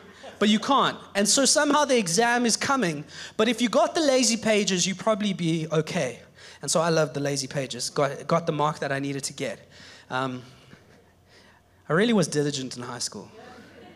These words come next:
I probably cruised a little too much. But when we get to these verses in this latter part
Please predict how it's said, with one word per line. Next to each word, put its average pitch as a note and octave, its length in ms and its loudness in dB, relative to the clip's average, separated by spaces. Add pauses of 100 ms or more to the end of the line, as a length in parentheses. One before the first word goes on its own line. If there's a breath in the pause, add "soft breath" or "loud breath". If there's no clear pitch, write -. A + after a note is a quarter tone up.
(500 loud breath)
I - 60 -12
probably F3 240 0
cruised D3+ 380 -2
a - 20 -4
little C#3 160 -2
too C3+ 220 -4
much. - 320 -10 (2000 soft breath)
But F#3+ 180 2
when G#3+ 240 2
we C#4+ 120 0
get F#4 160 0
to C4 100 -2
these G#3+ 240 -2
verses F3 520 0
in D#3 100 -4
this D3+ 160 -4
latter D#3+ 240 -2
part D3 380 -6